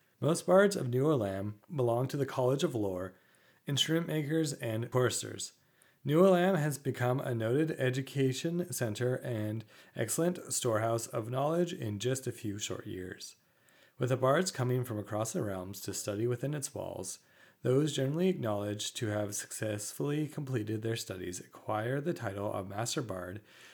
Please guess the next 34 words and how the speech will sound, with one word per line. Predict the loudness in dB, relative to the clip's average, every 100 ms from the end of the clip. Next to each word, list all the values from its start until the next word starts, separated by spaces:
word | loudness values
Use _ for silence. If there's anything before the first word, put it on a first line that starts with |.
| -6
and | 0 0 2
they | 0
choose | 0 0 0 -2 -4
to | -6
study | -4 -4 -2 -2 -4 -6
at | -8 -4
the | -6
School | -4 -2 -2
of | 0
New | 0
Olam | 0 0 -4 -8
in | -8
the | -8
city | -8 -8 -8
of | -4
Waterdeep. | -2 0 -2 -4 -10 _ _ _
They | -4
receive | -2 0 2 2 2
a |
degree | 0 0 4 6 6
of | 2 0 -4
Magnus | -4 0 0 0 0 0 -2 -6 _ _
Almana | -4 -2 -4 -2 -2 0 -2 -6 -10 -10
upon | -4 -2 0 -2
completion | -4 -2 -2 0 -2
of | -4
their | -4
studies. | -2 0 -2 -4 -10 _ _ _ -10
The | -6
cliff | -2 -2 2
ride, | 2 4 2 0
a | -2
gravel | 0 0 -2
path | -4 -4 -4